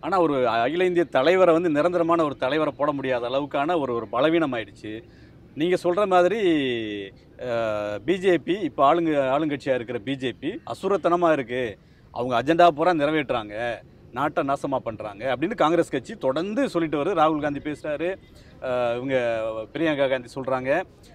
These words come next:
ஆனா நீ அந்த அளவுக்கு அந்த பி ஜே பியை, அ, ஃபேஸ் பண்ணக்கூடிய அளவுக்கு ஒரு ப-,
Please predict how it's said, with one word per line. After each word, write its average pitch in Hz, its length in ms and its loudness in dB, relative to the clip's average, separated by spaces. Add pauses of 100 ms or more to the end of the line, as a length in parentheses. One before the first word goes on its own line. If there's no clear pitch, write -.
(120)
ஆனா 247 180 4 (800)
நீ 220 160 -2
அந்த 226 260 6
அளவுக்கு 262 320 8
அந்த 190 180 6 (580)
பி 185 120 -2
ஜே 196 160 4
பியை, 180 360 4 (460)
அ, 135 320 2
ஃபேஸ் 226 240 4
பண்ணக்கூடிய 196 400 4
அளவுக்கு 185 320 6
ஒரு 175 180 4
ப-, 127 640 4